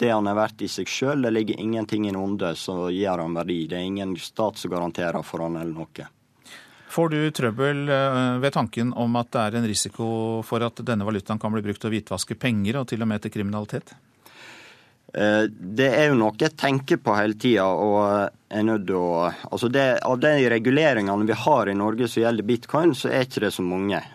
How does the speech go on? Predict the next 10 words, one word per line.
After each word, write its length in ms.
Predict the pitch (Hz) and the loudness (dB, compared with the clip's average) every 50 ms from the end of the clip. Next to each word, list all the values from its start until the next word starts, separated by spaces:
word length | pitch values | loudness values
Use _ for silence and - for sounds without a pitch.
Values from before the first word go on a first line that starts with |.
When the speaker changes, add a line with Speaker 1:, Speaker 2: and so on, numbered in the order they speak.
| - - | -14 -8
Speaker 1:
Eh, 180 | - 101 98 | -4 -4 -4
Finanstilsynet 920 | - - - 131 139 147 147 127 - - - 110 95 - - 101 98 98 101 | -4 -2 -2 0 2 2 0 0 -4 -2 -4 -4 -4 -2 -2 -2 -2 -2 -2
ser 300 | - - 143 147 131 110 | -2 0 0 2 2 2
ikke 200 | 92 - - - - | 0 -4 -6 -8 -2
på 180 | - 117 107 90 | -2 0 0 0
det 100 | 90 82 | -2 -4
som 180 | - 98 95 | -4 -6 -6
penger, 460 | - - 95 95 98 104 107 95 85 85 - _ - _ - | -4 -4 -4 -2 -2 -2 0 0 -2 -2 -4 _ -20 _ -10
eh, 280 | - 92 90 90 90 87 - | -8 -6 -4 -4 -4 -6 -6
og, 320 | - 107 104 101 101 101 | -4 -4 -2 -2 -2 -4